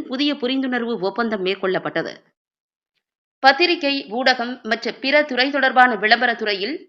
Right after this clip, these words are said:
டிஜிட்டல் தொடர்பான விளம்பர யுக்திகள் தற்போது புதிய பரிணாமத்தை ஏற்படுத்தி வருகிறது. இந்நிலையில், இது தொடர்பான புதிய தொழில்நுட்பங்களை கல்லூரியில் பயிலும் மாணவர்கள் தெரிந்து கொள்ளும் விதமாக கோவை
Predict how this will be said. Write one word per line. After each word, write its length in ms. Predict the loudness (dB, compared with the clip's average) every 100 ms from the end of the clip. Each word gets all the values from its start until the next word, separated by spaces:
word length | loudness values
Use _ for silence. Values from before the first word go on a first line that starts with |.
| -12
டிஜிட்டல் 480 | -6 -4 -2 -2 0
தொடர்பான 360 | 0 4 4 4
விளம்பர 380 | 2 2 4 -2
யுக்திகள் 480 | -4 -6 -2 -2
தற்போது 380 | -2 -4 -2 -2 -4 -6
புதிய 300 | -4 -2 0
பரிணாமத்தை 580 | 0 0 0 -2 -4 -4
ஏற்படுத்தி 380 | -4 -4 -6 -6
வருகிறது. 420 | -8 -8 -8 -8 -12 _ _ _ _ _ -4
இந்நிலையில், 500 | 0 4 4 2 -2
இது 140 | -4 -4
தொடர்பான 420 | -2 2 4 4 4
புதிய 240 | -2 -2
தொழில்நுட்பங்களை 720 | 0 -2 -2 -4 -6 0 2 2 2
கல்லூரியில் 580 | 2 2 -4 -4 -2
பயிலும் 360 | -2 -2 -2 0
மாணவர்கள் 580 | 4 6 4 0 0 0
தெரிந்து 240 | -4 -4 -6
கொள்ளும் 240 | -6 -6
விதமாக 400 | -4 -2 4 2 2 -6 -20 -20 _
கோவை 260 | 4 6